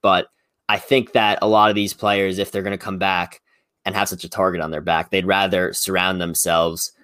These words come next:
with players who have an equal target to their target on their back compared to, you know, just being, like, that captain that everyone looks up to, all the newbies on the cast. So, yeah, I think that captains'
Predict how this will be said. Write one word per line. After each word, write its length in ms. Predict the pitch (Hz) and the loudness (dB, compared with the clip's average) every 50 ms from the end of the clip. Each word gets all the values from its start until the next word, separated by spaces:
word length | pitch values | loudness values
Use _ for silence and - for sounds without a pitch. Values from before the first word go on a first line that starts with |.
| _ _ _ - | _ _ _ -8
with 440 | 92 92 98 98 92 90 - - - _ - | -2 2 2 2 2 2 -2 -8 -20 _ -8
players 540 | - - 95 95 92 92 92 92 92 - - | -2 0 2 2 2 2 0 0 0 -2 -4
who 100 | 95 90 | -4 -4
have 300 | - 92 92 90 85 85 - | -2 0 -2 -2 -2 -6 -6
an 80 | - 95 | -4 -4
equal 320 | 98 110 - - 95 90 | -4 -4 -2 -2 -4 -4
target 380 | - 90 76 78 78 78 76 - | -2 -2 -2 -2 -2 -2 -4 -6
to 80 | - | -6
their 220 | - 80 80 80 - - - | -6 -6 -6 -6 -8 -14 -8
target 300 | - - 90 87 85 82 | -2 -2 0 0 0 0
on 120 | 78 82 | -2 -2
their 140 | 82 80 80 | -4 -6 -4
back 360 | 82 80 78 78 80 - - _ _ _ _ _ - | -2 0 0 0 -2 -4 -8 _ _ _ _ _ -8
compared 360 | 95 87 90 101 95 95 87 | -8 -4 -2 0 0 0 0
to, 260 | - 92 87 90 - - _ _ _ _ _ - | -2 -4 -4 -4 -4 -6 _ _ _ _ _ -8
you 100 | 95 87 | -6 -4
know, 140 | 82 80 | -4 -4
just 280 | 80 80 92 87 - - | -6 -6 -6 -6 -6 -2
being, 220 | 92 90 92 92 | -2 -2 -2 0
like, 220 | 92 85 87 85 - | 0 -2 -2 -2 0
that 280 | 95 85 87 85 - | 0 0 0 0 -2
captain 420 | - - 98 92 - - 92 87 85 | -4 -2 -2 -2 -2 -4 -6 -4 -4
that 200 | 85 85 - - - | -2 -4 -4 -2 -2
everyone 360 | 95 90 95 90 90 90 87 | -2 -2 -2 -4 -4 -4 -4
looks 180 | 87 - - | -4 -4 -2
up 160 | 92 87 - - | -2 -2 -2 -2
to, 360 | - 92 87 85 85 92 - _ _ _ _ _ _ - - | -6 -6 -4 -4 -6 -8 -10 _ _ _ _ _ _ -4 0
all 200 | 92 92 92 90 | 2 2 2 0
the 160 | 82 90 87 | 0 -2 -2
newbies 460 | 90 92 92 92 87 87 87 85 85 | -2 -2 -2 -4 -2 -4 -4 -4 -4
on 100 | 90 82 | -6 -6
the 80 | 85 87 | -6 -8
cast. 480 | - 92 85 78 82 82 - - - - _ _ - _ _ _ _ | -6 -4 -2 0 0 -2 -4 -6 -10 -16 _ _ -20 _ _ _ _
So, 400 | - - - 110 95 90 85 80 - - _ _ _ _ _ _ | -6 -2 2 4 4 4 4 0 -2 -6 _ _ _ _ _ _
yeah, 300 | - 117 117 95 82 78 - | -2 2 2 2 2 2 0
I 120 | - 117 120 | 0 0 2
think 220 | - 139 139 123 | 4 4 4 4
that 260 | 117 120 113 110 - - | 4 4 2 2 0 -2
captains' 540 | - 117 120 117 - 120 117 107 - - | -2 -2 -2 0 0 -2 -2 -4 -6 -10